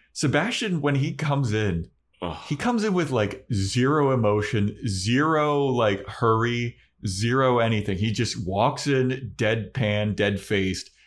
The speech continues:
Speaker 1: takes out his camera,
Speaker 2: Yeah.
Speaker 1: and, like, uh, what's, uh, Joshua Jackson's, uh,
Speaker 2: Uh, Blaine.
Speaker 1: character's name? Blaine just, like,
Speaker 2: <laughs>
Speaker 1: he kinda just sits and starts, like, playing with his nails or some
Speaker 2: Mm-hmm.
Speaker 1: shit. And,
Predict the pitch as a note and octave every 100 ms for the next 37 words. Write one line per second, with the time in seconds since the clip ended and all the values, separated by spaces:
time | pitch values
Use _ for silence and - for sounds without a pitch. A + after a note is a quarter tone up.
0 | _ _ - A#2 - C3 B2+ B2+ B2 G#2+
1 | G#2 G2+ G2+ - _ - - - - A#4
2 | B4+ B4 - C#3 C#3+ C3+ B2 A#2+ - -
3 | _ _ _ - A2+ G#2+ G2+ G2+ G2 -
4 | - - A#2 B2+ - A2+ G#2 G#2 - F#2+
5 | F#2+ F#2 F2 E2 E2 - D#2+ - - D#2
6 | C#2+ C#2+ D2+ D2+ C2+ C2+ E2+ D#2+ D#2+ -
7 | _ _ A2 G2 B2 A#2+ C3+ F#3 G3+ D3+
8 | C#3+ D3 A#2+ - - _ - A#2 - _
9 | _ B2 - - - B2 C3 A2 A2 -
10 | B2+ A2+ B2 A2 A#2 G2+ A2 G2 - -
11 | A2 G#2 G#2 G#2 F#2 F2+ F2+ F#2+ F2+ F2+
12 | F2+ F2 C3 F2+ F2 - _ _ _ _
13 | _ _ _ - B2+ B2 A#2 A2+ A2+